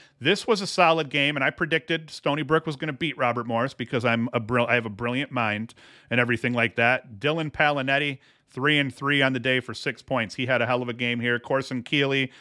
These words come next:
for Robert Morris goes six and oh. Story of the day was that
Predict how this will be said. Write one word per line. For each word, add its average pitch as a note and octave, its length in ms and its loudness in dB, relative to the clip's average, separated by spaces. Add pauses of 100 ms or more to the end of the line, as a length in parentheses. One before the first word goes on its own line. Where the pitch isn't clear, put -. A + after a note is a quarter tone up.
(120)
for B2+ 240 2
Robert B2+ 300 4
Morris B2+ 300 0
goes B2 260 -4
six - 320 -4
and G#2+ 220 -2
oh. D#3 360 6 (280)
Story D#3 680 4
of C3+ 300 2
the B2 100 -6
day C#3+ 640 2 (460)
was B2+ 880 2
that B2+ 380 4